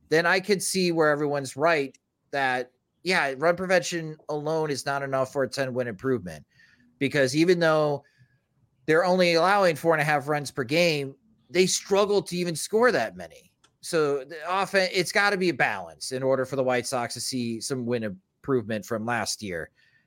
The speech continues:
And on that balance, maybe the White Sox are getting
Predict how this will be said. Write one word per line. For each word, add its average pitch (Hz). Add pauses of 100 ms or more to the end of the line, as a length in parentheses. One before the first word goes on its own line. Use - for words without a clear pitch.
(100)
And 139
on 240
that 208
balance, 139
maybe 196
the 247
White 190
Sox 170 (500)
are 156
getting 196